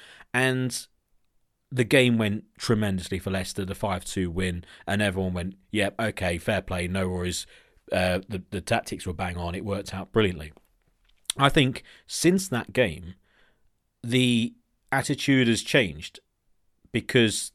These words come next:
when the team news was announced, and regarding injuries, everyone knows that players were, certain players were out and certain players coming back to full fitness.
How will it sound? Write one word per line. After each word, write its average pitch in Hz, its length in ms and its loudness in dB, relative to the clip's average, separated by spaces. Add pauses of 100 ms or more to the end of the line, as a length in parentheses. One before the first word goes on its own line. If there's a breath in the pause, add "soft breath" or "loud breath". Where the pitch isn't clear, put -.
when 123 280 2
the 165 80 4
team 139 280 0
news 117 200 -2
was 98 120 -6
announced, 90 480 -8 (1000)
and 110 140 -4
regarding 101 420 0
injuries, 101 400 -4
everyone 98 280 -6
knows 95 300 -6 (380 loud breath)
that - 120 -12
players 92 280 -2
were, 90 80 -6
certain 107 320 0
players 90 240 -2
were 98 120 0
out 95 280 -2
and 87 180 -6
certain 95 260 -8
players 92 200 -8
coming 98 220 -2
back 95 240 -4 (260 loud breath)
to - 120 -4
full 104 200 2
fitness. 87 480 -4